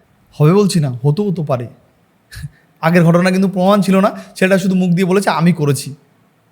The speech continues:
হয়ে গেল। সত্যি জানেন তো, সত্যি খুব খারাপ লাগে।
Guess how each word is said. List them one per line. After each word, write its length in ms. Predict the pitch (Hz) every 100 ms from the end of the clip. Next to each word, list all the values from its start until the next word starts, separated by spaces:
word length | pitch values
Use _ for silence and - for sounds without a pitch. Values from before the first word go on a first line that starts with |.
| _ _ -
হয়ে 120 | 220
গেল। 140 | 220 127 - - _ _ _ _ _
সত্যি 380 | - 233 226 226
জানেন 260 | 185 220 220
তো, 140 | 131
সত্যি 340 | 117 202 196 240
খুব 180 | 233
খারাপ 220 | - 165 156
লাগে। 260 | 135 120